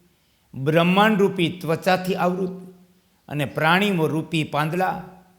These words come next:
અંકુર વગેરેથી વિકસિત પામેલી. આ ત્રણેય લોક તેનું શરીર છે. આ અવિદ્યારૂપી લતામાં નિરંતર વૃદ્ધિ પામતા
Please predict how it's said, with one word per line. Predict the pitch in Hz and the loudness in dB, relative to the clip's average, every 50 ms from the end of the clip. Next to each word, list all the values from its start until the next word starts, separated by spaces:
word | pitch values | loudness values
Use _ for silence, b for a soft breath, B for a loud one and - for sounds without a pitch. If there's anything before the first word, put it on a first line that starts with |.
| _ _ _ | _ _ _
અંકુર | - 151 175 180 180 180 165 160 151 139 | -6 -2 -2 -2 -2 -2 -2 0 0 0
વગેરેથી | 139 156 160 180 170 156 156 - - 156 143 123 | 0 0 2 2 0 0 -2 -4 -4 -4 -4 -4
વિકસિત | 143 - - - - 170 - - 180 | -4 -6 -6 -8 -8 -8 -6 -6 -6
પામેલી. | 175 175 151 170 175 180 180 180 - - - - - - _ _ _ _ _ _ _ _ _ _ _ _ _ - | -4 -2 -2 -2 -2 -4 -6 -6 -8 -12 -14 -16 -20 -20 _ _ _ _ _ _ _ _ _ _ _ _ _ -2
આ | 147 156 151 156 - | -2 -2 -2 -2 -2
ત્રણેય | 170 160 170 185 202 220 226 226 214 180 | -2 0 2 2 4 4 4 4 4 4
લોક | 165 175 196 196 180 - | 4 4 4 2 0 -2
તેનું | - - 185 180 180 185 175 180 | -4 -2 0 0 0 0 -2 -4
શરીર | - - 165 151 170 196 185 - | -4 -4 -4 -2 -2 -2 -4 -4
છે. | - - 208 196 - - - - - - _ _ _ _ _ _ _ _ _ _ _ - | -4 -2 -2 -2 -2 -6 -12 -16 -20 -20 _ _ _ _ _ _ _ _ _ _ _ -4
આ | 143 143 139 131 - 135 151 | 0 0 0 0 0 0 4
અવિદ્યારૂપી | 160 180 202 185 208 208 196 156 175 190 175 170 160 156 160 151 - - 175 180 175 | 4 4 4 4 2 0 0 2 4 6 6 6 6 4 0 -4 -4 -2 0 0 2
લતામાં | 160 147 151 151 147 - 180 170 170 160 156 151 139 135 | 2 2 0 0 0 0 2 2 2 2 0 -2 -2 -2
નિરંતર | 139 147 170 170 185 180 175 180 175 160 143 143 | 0 0 0 0 0 0 0 0 -2 -2 -2 -2
વૃદ્ધિ | 127 131 143 156 - - - 175 196 180 | -4 -4 -4 -4 -4 -2 -2 -2 -2 -2
પામતા | 180 165 156 156 156 147 - 156 147 143 | -2 0 -2 -2 -2 -4 -4 -2 -2 -2